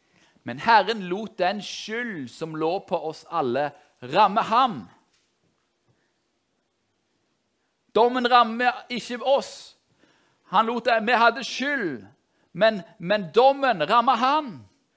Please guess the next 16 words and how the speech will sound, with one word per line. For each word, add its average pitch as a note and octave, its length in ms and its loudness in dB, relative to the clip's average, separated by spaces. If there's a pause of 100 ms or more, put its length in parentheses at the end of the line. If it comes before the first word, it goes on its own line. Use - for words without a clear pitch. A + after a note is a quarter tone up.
(1120)
Han B3 240 4
ble C4 160 6
mishandlet, B3+ 840 -6
og F#3 160 -4
han A3 200 -2
ble G3+ 140 -6
plaget. C3 840 -8 (320)
Men D3+ 180 -2
han D#3+ 160 -10
opplot G3+ 560 -4
ikke F3+ 280 -10
sin E3+ 260 -6
munn D#3 320 -6 (320)
lik D3+ 400 -8
et D3+ 240 -6
lam C#3+ 380 2